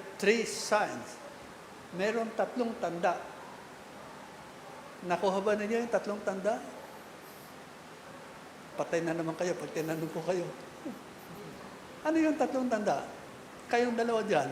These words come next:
<laughs> Unang tanda, ano? Unang tanda pa lang. Kayo, nakinig kayo.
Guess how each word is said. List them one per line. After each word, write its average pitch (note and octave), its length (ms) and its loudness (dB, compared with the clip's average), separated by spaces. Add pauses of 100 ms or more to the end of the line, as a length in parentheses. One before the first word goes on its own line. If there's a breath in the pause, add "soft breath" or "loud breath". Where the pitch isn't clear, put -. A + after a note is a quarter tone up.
(360)
<laughs> - 1040 -6
Unang F4 320 8
tanda, C4 400 8
ano? F3+ 320 6 (1120)
Unang D#4 320 6
tanda C4 320 8
pa C4 160 4
lang. C#3 160 6 (1600)
Kayo, C#4+ 160 6
nakinig B3+ 400 4
kayo. D4 320 6